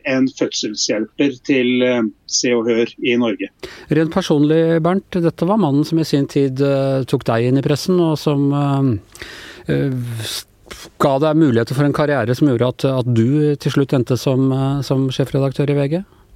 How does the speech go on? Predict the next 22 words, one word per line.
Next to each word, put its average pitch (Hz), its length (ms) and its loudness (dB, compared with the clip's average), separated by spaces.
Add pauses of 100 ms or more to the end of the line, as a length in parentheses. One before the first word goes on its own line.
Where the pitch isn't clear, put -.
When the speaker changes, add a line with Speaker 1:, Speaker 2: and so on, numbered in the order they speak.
(520)
Speaker 1:
Eh, 147 640 4
ja, 160 220 0
illustrerende 180 760 0
nok 208 240 -2
så, - 200 -4
eh, 190 720 -2
plukket - 280 -4
han, 180 340 -2
eh, 185 220 -2
meg 170 300 0
opp 170 140 -2 (160)
fra 175 160 -2
det 160 80 0
jeg 156 140 0
vil 160 140 -2
kalle 151 320 -2
ingensteds 156 920 -2
i 180 560 0
Trondheim, 190 460 -2 (420)
og 175 120 2
ga 156 180 2
meg 160 480 0